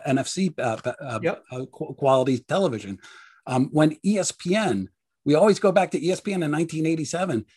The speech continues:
Speaker 1: If they had gotten the N F L and they had some outages and, you know, and, and some people had their, their video freeze and then had to reboot their cable s-, uh, set top, you know, th-, that would have been a black eye. That didn't happen. That did happen to a lot of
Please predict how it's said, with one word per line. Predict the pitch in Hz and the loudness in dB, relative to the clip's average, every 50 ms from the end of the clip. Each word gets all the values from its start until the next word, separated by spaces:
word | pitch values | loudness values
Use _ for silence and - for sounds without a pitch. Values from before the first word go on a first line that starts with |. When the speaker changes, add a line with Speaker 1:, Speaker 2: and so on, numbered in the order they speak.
| _ _ _ _ _ - | _ _ _ _ _ -8
Speaker 1:
If | 156 - - | -8 -4 -2
they | 160 180 233 247 | 0 0 2 2
had | 269 247 | 0 0
gotten | - 170 180 202 185 170 | 0 0 0 0 2 2
the | 151 147 | 2 2
N | 165 - | 2 -2
F | - - 147 | -2 -4 -2
L | 123 131 151 170 165 | 0 0 2 2 2
and | 127 123 127 | 2 2 2
they | 127 127 | 2 0
had | 139 147 135 - | -2 -2 -4 -4
some | - 131 123 | -4 -4 -4
outages | 117 117 127 139 156 165 151 151 170 170 165 160 151 - 147 | -2 -2 -2 -2 0 0 -2 -2 -2 -2 -2 -2 -2 -4 -4
and, | 139 131 127 127 127 120 147 | -2 0 2 2 0 0 0
you | 127 127 | 2 2
know, | 131 135 135 | 4 4 4
and, | 123 123 | 2 0
and | 123 - 123 117 113 - | 0 0 -2 -2 -2 -2
some | - 151 139 123 | -2 -2 -2 -2
people | - 160 160 170 160 131 | -2 -4 -2 0 0 2
had | 143 147 139 | 2 0 0
their, | 131 120 113 | 0 -2 -4
their | 117 123 120 123 120 | -4 -4 -2 0 0
video | 117 104 127 151 175 170 160 165 | 0 0 -2 -2 0 2 2 0
freeze | 160 - - 156 147 151 160 156 151 147 135 | 0 -2 -4 -2 0 2 4 4 2 2 2
and | 117 120 | -2 -2
then | 131 127 | -2 -2
had | 120 131 117 127 | -4 -6 -4 -4
to | 120 | -2
reboot | 120 139 151 123 143 147 143 - | -2 -2 -2 -2 -2 -2 -2 -2
their | 123 110 | -6 -12
cable | - - 147 160 170 196 175 | -8 -4 -2 0 0 0 -2
s-, | - - 190 | -2 -2 0
uh, | 175 160 160 139 | 2 2 2 0
set | - - 175 160 - | 0 -4 -6 -4 -2
top, | 180 180 180 175 156 _ - - - _ - | -2 -2 -2 -2 -6 _ -20 -20 -20 _ -8
you | 190 175 | -6 -4
know, | 185 185 | -4 -4
th-, | - - - 139 143 | -6 -10 -12 -10 -4
that | 151 160 170 196 190 - 160 | -2 0 2 2 0 2 4
would | 175 180 | 4 6
have | 180 165 151 | 6 4 2
been | 165 165 170 | 2 0 0
a | 156 | 0
black | 151 156 151 165 156 - | 0 0 -2 -2 -2 -2
eye. | 185 196 185 151 110 - - _ _ _ - | -2 -2 0 -2 -4 -4 -8 _ _ _ -18
That | 135 135 143 156 170 190 180 - | -10 -4 -2 0 0 0 0 0
didn't | - 180 165 160 156 | -2 -2 0 0 0
happen. | 143 151 175 190 196 - 131 107 98 98 - - _ _ _ _ _ _ _ 165 156 | 0 2 0 -2 -2 -4 -4 -4 -4 -6 -6 -10 _ _ _ _ _ _ _ -4 -2
That | 175 185 208 - - - | 0 2 0 0 -2 -2
did | 269 277 262 190 | -2 0 0 0
happen | 131 185 226 233 233 - 139 127 131 147 147 - _ _ _ - - | 0 0 0 0 0 0 2 2 2 2 0 -4 _ _ _ -10 -2
to | 185 180 180 | 0 0 2
a | 156 147 | 2 2
lot | 143 135 135 143 156 185 202 202 202 196 - - | 0 0 0 -2 0 2 0 0 0 -4 -6 -2
of | 160 156 160 151 156 | 0 0 0 0 -4